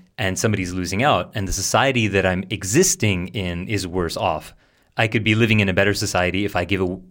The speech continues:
give up some of the things I think are val-, valuable.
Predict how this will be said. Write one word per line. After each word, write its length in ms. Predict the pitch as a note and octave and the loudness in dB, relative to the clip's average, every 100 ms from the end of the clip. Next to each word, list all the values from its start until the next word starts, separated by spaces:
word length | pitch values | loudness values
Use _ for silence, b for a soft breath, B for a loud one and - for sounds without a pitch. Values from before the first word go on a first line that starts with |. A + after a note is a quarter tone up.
| - | -12
give 200 | G2 G2+ | 0 0
up 260 | - G2 - | 2 -2 -2
some 200 | - G2+ | 0 2
of 60 | F#2 | 2
the 80 | |
things 260 | F2 F#2 F2+ | 0 -2 -4
I 100 | E2+ | -6
think 240 | - A2+ | -4 -2
are 60 | F#2+ | -2
val-, 260 | D#2+ D#2 D2+ | -4 -6 -8
valuable. 580 | - G2 E2 D#2+ D#2 E2 | -4 -2 -2 -4 -8 -10